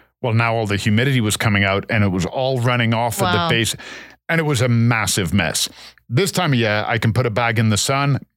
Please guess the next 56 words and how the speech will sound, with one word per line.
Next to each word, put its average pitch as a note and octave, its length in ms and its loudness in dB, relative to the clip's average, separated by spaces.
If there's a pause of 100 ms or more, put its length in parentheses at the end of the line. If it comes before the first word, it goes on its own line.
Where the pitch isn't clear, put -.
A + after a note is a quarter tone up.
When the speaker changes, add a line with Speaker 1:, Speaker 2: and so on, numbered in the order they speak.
Speaker 1:
It's - 220 -2
thawed B2 280 0
in A2+ 100 2
a G#2+ 40 2
few A#2 240 0
days. A#2+ 380 0
I A#2 140 -2
can A2 120 0
bring A#2 200 2
it A2 80 2
inside A2 640 0
and G#2 120 0
away F#2+ 200 2
we E2+ 120 0
go. D2+ 280 -2
Speaker 2:
So D4+ 160 0
it's C#4+ 140 -4
not D4 160 -2
that D4 100 0
you B3+ 160 0
need A3 340 0
the G#3 80 0
spring G3+ 400 0
or F#3+ 180 -2
the F3+ 80 -2
fall F3+ 380 -2
to F#3 160 -2
repot. F3+ 580 -2
It's F#3 220 -4
just F3+ 260 -2
that F#3 160 -2
was F#3 140 -2
what F#3 120 0
was F#3+ 140 -2
convenient F3+ 420 2
for - 80 -2
Speaker 1:
Yep. F3 100 4
Speaker 2:
you. B2+ 180 -4 (320)
Speaker 1:
No, C#4+ 120 0
you A3+ 160 0
can, B3 240 -2
you F3 140 0
can A3+ 180 0
repot F#3+ 300 0
your D3+ 100 0
houseplants C#3 400 -2 (120)
anytime. A#2 500 2
If A2 300 -4 (720)
those, G#3 360 0
those D#3+ 280 -2
ones F3 180 0
that D3+ 140 0
have A#2+ 80 -4
been C3 200 2
suffering, C#3+ 640 0 (520)
I C3+ 200 0